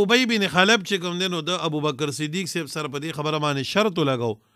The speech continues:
ابوبکر صدیق ورته وویل، رضی الله تعالی عنه، وی، «ته به ووینې، زما، زموږ ملګري به غالبه کیږي.» ابی بن خلب ورته دا سیر کې نشي کېدی. ابوبکر صدیق رضی الله تعالی عنه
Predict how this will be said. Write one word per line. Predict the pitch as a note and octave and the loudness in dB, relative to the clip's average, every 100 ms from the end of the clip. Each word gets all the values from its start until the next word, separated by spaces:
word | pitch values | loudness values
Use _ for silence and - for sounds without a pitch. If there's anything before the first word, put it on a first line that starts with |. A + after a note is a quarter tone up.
| _ _ _ _ | _ _ _ _
ابوبکر | - D3 E3 E3 | -2 0 2 0
صدیق | D3 E3+ G#3 G3+ | 0 2 2 2
ورته | G3 G3 | 2 4
وویل، | A3+ A3 | 4 2
رضی | F3 | 2
الله | F3 E3+ E3 | 2 2 2
تعالی | D#3 D3 | 2 2
عنه، | D3 C#3+ D3+ - _ _ _ _ | 2 4 2 0 _ _ _ _
وی، | D3 D3+ | -6 -2
«ته | G3+ | 2
به | G3+ | 4
ووینې، | A3+ A#3 G3 D#3 B2 - _ _ - | 6 6 6 4 0 -8 _ _ -6
زما، | B2 E3 F#3 F3+ E3 _ _ _ _ _ _ | -4 0 2 2 0 _ _ _ _ _ _
زموږ | C3+ F3 F#3 | -4 -2 2
ملګري | E3+ F3 F3+ | 2 4 4
به | D#3+ | 2
غالبه | D3 D3+ D3 C#3+ | 2 2 2 0
کیږي.» | C#3 D3 A#2+ - _ _ - | 0 -2 -4 -8 _ _ -4
ابی | C#3+ F3 | 2 4
بن | E3+ D#3+ | 4 2
خلب | B2+ D#3 D3 | 2 0 0
ورته | C#3+ D#3 | -4 -4
دا | D#3 | -4
سیر | D3+ D#3+ F3+ | -4 -4 -4
کې | G#3+ G3+ | -6 -6
نشي | G3 - | -6 -6
کېدی. | E3+ E3 E3 _ _ _ _ _ _ _ _ _ _ _ _ _ _ _ _ | -4 -4 -6 _ _ _ _ _ _ _ _ _ _ _ _ _ _ _ _
ابوبکر | C#3+ D#3 F3+ F#3 | 0 2 2 0
صدیق | F3 F#3+ G3+ B3 | 0 -2 0 0
رضی | A3+ G#3 | 2 4
الله | F#3+ F#3 F#3 | 4 4 4
تعالی | E3+ E3+ | 4 4
عنه | F3 | 4